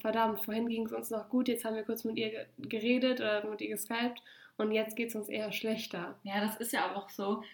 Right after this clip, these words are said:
Speaker 2: Du erlebst so viel und bist dann nur ganz kurz bei dem Thema so, „Ach, schön, meine Eltern, ich vermisse“, also man, da geht ja schon der Gedanke durch den Kopf, dass man die vermisst. Also sollte es normalerweise <laughs> auch so sein.
Speaker 1: Ja, natürlich.
Speaker 2: Ne?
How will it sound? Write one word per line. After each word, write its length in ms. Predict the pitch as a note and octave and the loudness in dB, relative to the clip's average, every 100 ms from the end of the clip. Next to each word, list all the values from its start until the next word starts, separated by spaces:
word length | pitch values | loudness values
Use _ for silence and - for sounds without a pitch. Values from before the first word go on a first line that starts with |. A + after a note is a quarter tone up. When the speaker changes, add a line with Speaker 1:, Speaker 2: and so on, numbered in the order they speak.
| - | -8
Speaker 2:
Du 260 | - A3 A3+ | -4 -4 -4
erlebst 540 | - G#3+ A3+ A3+ - - | -2 0 0 -2 -6 0
so 300 | C4 C#4+ D4+ - - | 4 4 4 -2 0
viel 560 | B3+ A3+ G#3 A3 A#3+ - | 2 2 2 0 -2 -2
und 160 | G#3+ G#3 | -2 -2
bist 220 | A#3 - | -2 -2
dann 200 | A3 A3 | 0 0
nur 80 | A3 | -2
ganz 320 | G#3+ A#3 - | -4 -4 -4
kurz 340 | - C#4 C#4 | 0 0 0
bei 120 | G#3 | -2
dem 200 | G3+ G3+ | -2 -4
Thema 380 | G3+ G#3+ G#3 G#3 | -4 -2 0 0
so, 240 | G3+ G3 - - - - | -2 -6 -8 -14 -10 2
„Ach, 300 | - - - | 2 2 -6
schön, 340 | - - B3 A#3 | -4 2 4 6
meine 220 | G#3+ - | 4 4
Eltern, 600 | A3 A#3 A#3+ A3 G#3+ G#3 | 2 2 0 0 0 0
ich 160 | G#3 - | -2 0
vermisse“, 400 | A3 A#3 A3+ G3+ | 2 2 0 -4
also 180 | F#3 F3 - _ - | -4 -4 -8 _ -8
man, 280 | F#3+ F3+ E3+ - | -4 -4 -6 -8
da 120 | F3 | -8
geht 200 | F#3 F3+ | -6 -6
ja 100 | E3+ | -6
schon 220 | - G3 | -4 -4
der 100 | F#3 | -4
Gedanke 360 | E3+ F3 F#3 F#3 | -2 -2 -2 -6
durch 160 | F#3 | -8
den 80 | F#3+ | -6
Kopf, 240 | - F#3+ - | -6 -6 -4
dass 180 | F#3+ G3+ | -4 -4
man 140 | F#3 | -4
die 100 | F#3 | -4
vermisst. 520 | - F#3+ G#3 A#3 - - - - _ _ _ - | -4 -2 0 0 -2 -10 -20 -20 _ _ _ -10
Also 460 | - F#3 F3+ F3 E3+ - G#3+ | -4 -2 -2 -4 -6 -10 -6
sollte 280 | F3 F3+ | -4 -4
es 140 | G#3 - | -4 -6
normalerweise 540 | G3 G3 G#3 G#3+ A#3 | -4 -2 0 0 2
<laughs> 240 | B3 - - | 0 0 0
auch 200 | A#3 A#3 | 0 0
so 200 | - G3+ - | -2 -10 -4
sein. 320 | G3+ G#3+ A#3 | 0 0 -2
Speaker 1:
Ja, 260 | G3 G#3+ A3+ | -2 -2 -2
natürlich. 560 | A3 A3 A3+ A3+ A3 | -2 -4 -4 -2 0
Speaker 2:
Ne? 300 | G3+ G#3+ A#3 | 2 4 2